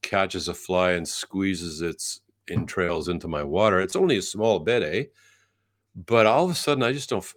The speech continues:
that, that's, that water's contaminated. There's, that's a big problem. Like, I'm not drinking this water. And so it's the same with us. We tend to think our own moral. So anyways, this wall is a, it just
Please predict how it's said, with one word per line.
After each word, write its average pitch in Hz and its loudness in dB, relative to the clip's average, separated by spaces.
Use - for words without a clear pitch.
that, 104 2
that's, 113 -2
that 113 2
water's 110 4
contaminated. 87 -6
There's, 85 -4
that's 113 -2
a 87 -16
big 85 -4
problem. 78 -6
Like, 76 -8
I'm 98 -4
not 117 -6
drinking 92 -4
this 71 -16
water. 73 -12
And 120 -2
so 117 4
it's 110 -2
the - -6
same 165 -2
with 113 0
us. 101 2
We 104 -4
tend 110 -4
to 87 -4
think 92 -6
our 90 -2
own 85 -4
moral. 82 -4
So - 2
anyways, 120 2
this - -6
wall 117 0
is 95 -4
a, 92 -4
it 90 -6
just 101 -6